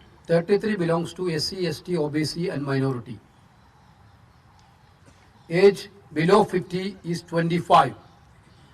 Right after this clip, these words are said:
Age between fifty-one sixty is eight. Between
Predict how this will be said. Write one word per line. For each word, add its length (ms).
Age 260
between 420
fifty-one 480
sixty 540
is 160
eight. 400
Between 520